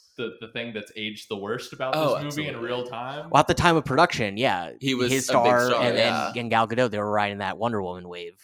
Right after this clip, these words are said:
Speaker 1: Right. And then we have Letitia Wright, who is maybe going to be the next Marvel star.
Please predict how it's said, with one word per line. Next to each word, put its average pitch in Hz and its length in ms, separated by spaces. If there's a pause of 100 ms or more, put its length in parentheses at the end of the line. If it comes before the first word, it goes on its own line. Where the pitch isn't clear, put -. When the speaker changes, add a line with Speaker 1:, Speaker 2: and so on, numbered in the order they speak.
(160)
Speaker 1:
Right. 98 360
And 131 120
then 131 80
we 131 80
have 123 240
Letitia 123 460
Wright, 113 340 (120)
who 107 340 (120)
is 104 420 (440)
maybe 104 540
going 143 220
to 151 60
be 175 280
the 190 60
next 185 440 (180)
Marvel 220 380
star. 320 460